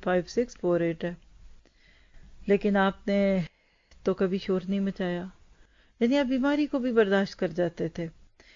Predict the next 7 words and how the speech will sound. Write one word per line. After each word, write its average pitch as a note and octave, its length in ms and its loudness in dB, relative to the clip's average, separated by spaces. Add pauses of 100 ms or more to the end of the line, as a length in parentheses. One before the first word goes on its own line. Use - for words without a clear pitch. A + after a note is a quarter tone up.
(160)
फिर B3+ 140 4
इसी C4 200 -2
तरह C4 220 4
से C#4+ 200 2 (120)
गवाही G3+ 540 4
का A3 260 2
वसफ, F#3+ 340 0